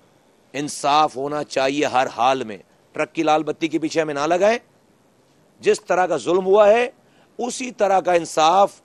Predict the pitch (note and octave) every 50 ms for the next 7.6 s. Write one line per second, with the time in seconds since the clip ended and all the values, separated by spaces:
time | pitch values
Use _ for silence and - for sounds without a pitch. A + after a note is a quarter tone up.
0 | _ - C#3 D3+ E3 E3 D3+ - D#3+ D#3+ D#3+ E3 F3+ G3+ G#3+ F#3 D#3+ D3+ F#3 A#3
1 | B3+ G3 B3 C4 A#3+ - C4 B3 - - C4 C4+ C4 B3+ - _ _ _ _ _
2 | _ - - D#3 D3+ - F#3 F#3 G#3 G3 A3 A3 F#3 A3 G#3+ G3+ F#3+ G3 F#3 D3
3 | E3 D#3+ - C#3 - _ - - - _ _ _ _ _ _ _ _ _ _ _
4 | _ _ _ _ _ - - - _ - - _ _ _ _ _ _ _ A2 B2
5 | E3 G3+ A#3 - - - - A#3+ B3 - - B3 B3 A#3+ - - G#3 A3 B3+ D4+
6 | - - _ _ _ _ _ _ _ _ - D3+ E3 F3 E3+ - G#3+ E3 D#3+ F#3+
7 | A3 A3+ G3 B3 G3+ A#3+ A#3+ F#3 - B3+ C4 D#4+